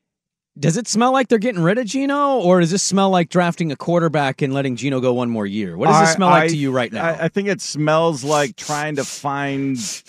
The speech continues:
Speaker 2: another Russell Wilson in the second or third round.
Speaker 1: A little Russ. Oh.
Speaker 2: Early Russ?
Speaker 1: Yeah, I smell Mister Yeah.
Speaker 2: Early Russ.
Speaker 1: Early Baby Unlimited?
Speaker 2: Yes.
Speaker 1: Okay.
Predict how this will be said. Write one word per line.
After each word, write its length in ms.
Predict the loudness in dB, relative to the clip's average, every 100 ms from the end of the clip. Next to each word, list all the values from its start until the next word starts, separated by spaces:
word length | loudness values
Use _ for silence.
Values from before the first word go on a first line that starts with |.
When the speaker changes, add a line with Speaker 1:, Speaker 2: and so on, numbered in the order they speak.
| -6
Speaker 2:
another 440 | -2 0 0 0 -2
Russell 480 | -2 -4 -4 -8 -6
Wilson 420 | -6 -8 -10 -8
in 120 | -8
the 80 | -8
second 440 | -8 -8 -6 -8
or 120 | -6 -8
third 360 | -8 -8 -8 -8 -8
round. 880 | -6 -4 -4 -4 -4 -6 -6 -10 -18 -12 -6
Speaker 1:
A 40 |
little 200 | -4 -4
Russ. 440 | -2 -2 -4 -10 -14 _ _ _ -16 -14 -14 -14 -16 -16 -16 -6 4
Oh. 400 | 6 6 4 2
Speaker 2:
Early 320 | 0 0 -2
Russ? 340 | 0 0 0 0
Speaker 1:
Yeah, 140 | 2
I 40 | 2
smell 260 | 2 2
Mister 280 | 2 0 0
Yeah. 440 | 2 4 4 2 -4 -12 -2
Speaker 2:
Early 320 | 0 2 0
Russ. 300 | 0 0 2
Speaker 1:
Early 300 | 4 6 6
Baby 380 | 6 6 6 6
Unlimited? 560 | 4 6 4 6 4 2 _ 0
Speaker 2:
Yes. 400 | 4 4 4 2
Speaker 1:
Okay. 540 | 2 4 4 4 0